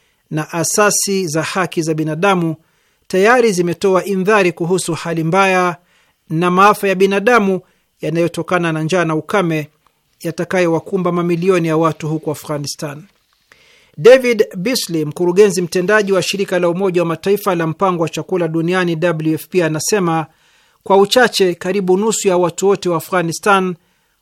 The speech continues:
wanakabiliwa na baa la njaa. Watu wa Afghanistan wanahitaji misaada haraka ya bina-, ya kibinadamu, na iwapo misaada hiyo haitapatikana,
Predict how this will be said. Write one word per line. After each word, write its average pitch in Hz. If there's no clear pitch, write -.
wanakabiliwa 175
na 160
baa 160
la 151
njaa. 151
Watu 185
wa 180
Afghanistan 180
wanahitaji 175
misaada 170
haraka 165
ya 160
bina-, 156
ya 160
kibinadamu, 170
na 170
iwapo 180
misaada 165
hiyo 185
haitapatikana, 202